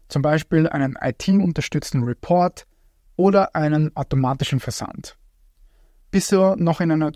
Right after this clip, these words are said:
Junior-Position, in der du eigentlich noch keine Kundenverantwortung trägst, akquiti-, akquiriere trotzdem einen Neukunden oder schaffe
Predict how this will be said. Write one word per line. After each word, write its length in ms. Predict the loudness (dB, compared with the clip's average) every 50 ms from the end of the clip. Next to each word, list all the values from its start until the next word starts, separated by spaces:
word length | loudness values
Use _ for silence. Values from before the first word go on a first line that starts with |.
| _ -10
Junior-Position, 1080 | -4 0 2 2 2 2 -2 -4 -6 -6 -6 -6 -8 -8 -6 -6 -4 -4 -4 -4 -6 -6 _ _ -20 _ _ _ _
in 120 | -4 0
der 100 | 0 0
du 120 | 0 0 -2
eigentlich 320 | 0 2 2 2 2 2
noch 280 | 0 0 0 -2 -4 -10
keine 340 | -8 -6 -4 -2 0 -2 -2
Kundenverantwortung 1080 | -2 -2 0 0 0 0 -2 -6 -4 -6 -4 -2 -2 -2 -2 -4 -4 -4 -4 -6 -4
trägst, 500 | -6 -6 -6 -6 -6 -6 -10 -14 -16 -20 _ _ _ _ _ _ _ _ -6
akquiti-, 480 | -6 -2 0 -2 -2 2 0 0 0 0 -2
akquiriere 640 | -4 -4 -2 0 0 0 2 2 2 2 2 0 -2
trotzdem 680 | -4 -6 -4 -4 -2 -4 -4 -2 0 0 2 2 -2 -2
einen 320 | -2 0 0 2 2 2
Neukunden 680 | 0 2 0 0 -2 -4 -6 -4 -4 -4 -4 -4 -6 -8 -6 -4
oder 200 | -2 0 0 0
schaffe 520 | 0 0 -2 -4 -4 -2 -2 0 0 0